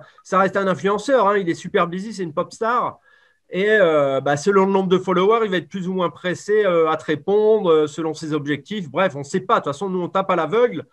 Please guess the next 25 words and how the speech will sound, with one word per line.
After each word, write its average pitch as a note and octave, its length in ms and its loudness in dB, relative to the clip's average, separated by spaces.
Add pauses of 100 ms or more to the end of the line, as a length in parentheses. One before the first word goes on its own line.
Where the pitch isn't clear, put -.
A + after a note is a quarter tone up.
(400)
pas F#3+ 120 0
trop F3+ 220 -2
à F3 60 4
l'aveugle, G3+ 320 2
parce - 180 -4
qu'on G3 240 -2
a F3 100 0
des F3+ 140 -2
niches, G3+ 360 -4
quoi, A#2 340 -8
par - 200 -6
pays, G3 520 0
localisation. E3 880 0 (280)
Elle D3 140 0
est - 20 2
assez E3 260 0
chouette, A#3 380 4
donc D#3 200 -4
vous, G3+ 220 -6
vous F3+ 160 -4
allez E3+ 140 2
pouvoir, F3+ 380 0
euh, E3 260 2 (420)
vraiment, G3 560 2
euh, D#3+ 140 4